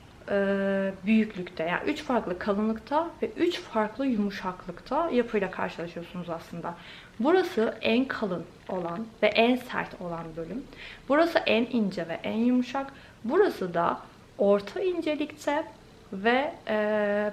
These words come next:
bunlara nazaran tam orta bir yumuşaklıkta olan kısım.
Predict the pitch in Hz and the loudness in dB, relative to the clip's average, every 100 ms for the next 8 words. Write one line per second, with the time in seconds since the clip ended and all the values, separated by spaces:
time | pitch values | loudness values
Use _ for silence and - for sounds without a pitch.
0 | 208 226 285 247 190 190 247 202 185 240 | -2 2 6 6 4 4 2 2 2 2
1 | 311 - 285 277 - 226 220 220 - 233 | 0 0 0 0 -2 0 0 0 -2 -2
2 | 170 160 - - - - - - - 165 | -2 -6 -6 -10 -10 -12 -12 -10 -4 -4
3 | 165 165 - - - | -4 -6 -10 -12 -14